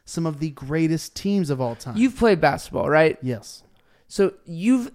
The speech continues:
Speaker 2: been in, in the experience where, like, there's one player on the court where it's just like, "God, he is so much better that, that, like, it doesn't even matter."
Speaker 1: Yeah.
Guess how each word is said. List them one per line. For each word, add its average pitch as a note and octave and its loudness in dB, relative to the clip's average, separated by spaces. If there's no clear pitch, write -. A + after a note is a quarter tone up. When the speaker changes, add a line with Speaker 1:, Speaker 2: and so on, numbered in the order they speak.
Speaker 2:
been G#3 8
in, G3 -2
in F#3 0
the F3 0
experience E3 -4
where, D3+ 2
like, D3 0
there's E3+ 0
one F#3 0
player G3 4
on E3+ 2
the D3+ -4
court C#3 0
where B2+ -2
it's C#3 -2
just - -8
like, B2+ -8
"God, E3+ 0
he G#3 0
is D#3 2
so F#3+ 2
much F#3 0
better D#3 4
that, C3+ -6
that, D3 -8
like, D#3+ -2
it F3+ -4
doesn't G3+ 6
even D3+ 0
matter." C3 -6
Speaker 1:
Yeah. E3 -4